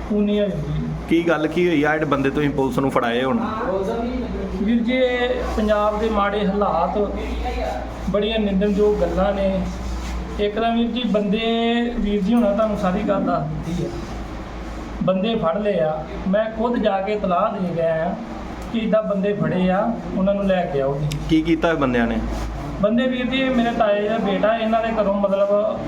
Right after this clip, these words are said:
Speaker 1: ਜਿੰਦਰਾ ਭੰਨ ਕੇ ਮਨੈਟਰ ਚੋਰੀ ਕਰਨ ਦੇ ਸੀ। ਇਹ ਮਗਰ ਭੱਜੇ ਆ, ਮੈਂ ਰਸਤੇ 'ਚ ਆਉਣ ਦੇ ਹੱਥੋਂ ਉਹਨਾਂ ਮੋਟਰਸਾਈਕਲ ਭਜਾ ਲਿਆ ਏ। ਉਸ ਤੋਂ ਬਾਅਦ ਅਸੀਂ ਗੱਡੀ ਲਾਈ ਆ ਤੇ ਉੱਥੇ ਨਾ ਰਸਤੇ 'ਚ ਫਾਟਕ ਹੁੰਦਾ ਏ,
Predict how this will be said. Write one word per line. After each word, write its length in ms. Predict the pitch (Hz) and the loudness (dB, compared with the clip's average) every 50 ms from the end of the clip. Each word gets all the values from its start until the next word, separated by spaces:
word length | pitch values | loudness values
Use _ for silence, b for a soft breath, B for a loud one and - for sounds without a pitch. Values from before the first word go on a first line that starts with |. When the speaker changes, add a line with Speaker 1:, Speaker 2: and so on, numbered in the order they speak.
| - - - | -8 -6 -2
Speaker 1:
ਜਿੰਦਰਾ 300 | 202 202 208 196 214 214 | -2 0 2 2 2 2
ਭੰਨ 300 | 208 190 214 208 202 185 | 2 2 0 0 0 0
ਕੇ 140 | 180 185 208 | 0 0 0
ਮਨੈਟਰ 380 | 208 196 185 185 175 170 180 180 | 2 2 2 2 2 2 0 -2
ਚੋਰੀ 240 | 175 196 185 185 196 | -2 -2 0 0 0
ਕਰਨ 320 | 180 190 180 170 170 170 | 2 2 2 2 0 0
ਦੇ 120 | - 202 | 0 2
ਸੀ। 220 | 214 202 214 214 214 - - - - - - - - - - - - - - 226 | 2 2 0 0 -2 -4 -6 -8 -8 -8 -8 -10 -10 -8 -8 -8 -8 -6 -2 0
ਇਹ 60 | 226 | 2
ਮਗਰ 280 | 233 226 220 214 226 220 | 2 2 2 2 0 0
ਭੱਜੇ 340 | 220 226 202 180 185 196 220 | 0 0 0 0 2 2 2
ਆ, 80 | 226 | 2
ਮੈਂ 160 | 220 220 220 | 2 2 2
ਰਸਤੇ 300 | 208 202 190 - 208 208 | 2 2 0 0 0 0
'ਚ 60 | 208 220 | 2 2
ਆਉਣ 260 | 208 190 185 175 180 | 2 2 2 2 2
ਦੇ 80 | 202 | 2
ਹੱਥੋਂ 680 | 208 214 202 - 156 170 170 170 165 170 - - - - - - - - - - - - - - - - - - - - | 2 2 0 0 -2 -2 -2 -2 -2 -4 -8 -8 -8 -10 -8 -10 -10 -8 -8 -8 -8 -8 -8 -10 -10 -10 -8 -6 -2 0
ਉਹਨਾਂ 200 | 226 226 233 240 | 2 2 2 2
ਮੋਟਰਸਾਈਕਲ 460 | 220 208 202 202 180 214 214 220 214 | 2 2 0 0 2 2 0 0 0
ਭਜਾ 300 | 226 233 240 233 214 180 165 | 0 0 2 2 2 0 0
ਲਿਆ 140 | 170 175 | 0 0
ਏ। 120 | 175 175 170 - - - - - - - | 2 0 -2 -4 -6 -10 -10 -10 -6 -4
ਉਸ 140 | 214 214 220 | -2 -2 0
ਤੋਂ 80 | 240 | 0
ਬਾਅਦ 240 | 240 247 254 247 247 | 0 2 2 2 2
ਅਸੀਂ 140 | 226 208 196 | 0 0 0
ਗੱਡੀ 300 | 175 180 170 185 214 220 | 0 0 0 0 0 0
ਲਾਈ 360 | 214 202 190 190 214 226 233 | 2 2 2 2 0 2 2
ਆ 80 | 226 226 | 0 0
ਤੇ 120 | - 233 | 2 0
ਉੱਥੇ 220 | - 240 262 233 233 | 2 2 4 4 2
ਨਾ 200 | 240 247 233 214 | 2 2 2 0
ਰਸਤੇ 260 | - - - 233 233 | 0 -2 -2 -2 0
'ਚ 200 | 240 240 185 - | 0 0 0 0
ਫਾਟਕ 380 | 170 160 156 156 160 160 - | 0 0 0 0 -2 -4 -4
ਹੁੰਦਾ 260 | 175 156 139 131 131 | -4 -2 0 0 0
ਏ, 60 | 131 | -2